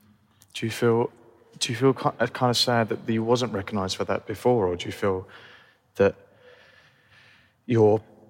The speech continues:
relieved? Well, obviously, you're relieved now, but it, what, what is that feeling? Is there a slight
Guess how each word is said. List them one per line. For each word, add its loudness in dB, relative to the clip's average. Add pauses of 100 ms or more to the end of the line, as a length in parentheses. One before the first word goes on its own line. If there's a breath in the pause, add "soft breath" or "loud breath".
(200)
relieved? 4
Well, -8
obviously, -6
you're -4
relieved 0
now, -4
but -4
it, -4
what, -2
what 2
is -4
that 0
feeling? 0
Is -4
there 2
a -2
slight -2